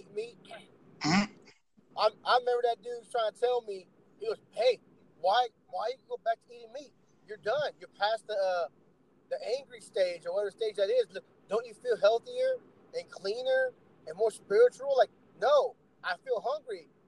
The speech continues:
Speaker 1: from eating fruits and vegetables like a dang animal. I'm hungry."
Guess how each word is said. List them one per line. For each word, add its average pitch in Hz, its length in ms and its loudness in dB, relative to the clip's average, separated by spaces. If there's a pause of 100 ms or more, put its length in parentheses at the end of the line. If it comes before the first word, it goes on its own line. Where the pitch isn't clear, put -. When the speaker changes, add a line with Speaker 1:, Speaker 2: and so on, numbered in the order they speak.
(160)
Speaker 1:
from - 160 -18
eating 233 320 -12
fruits 240 240 -14
and 214 160 -8
vegetables 254 600 0 (360)
like 175 100 0
a 190 40 -8
dang 233 280 0 (200)
animal. 202 320 -6 (380)
I'm 202 140 -2
hungry." 285 600 2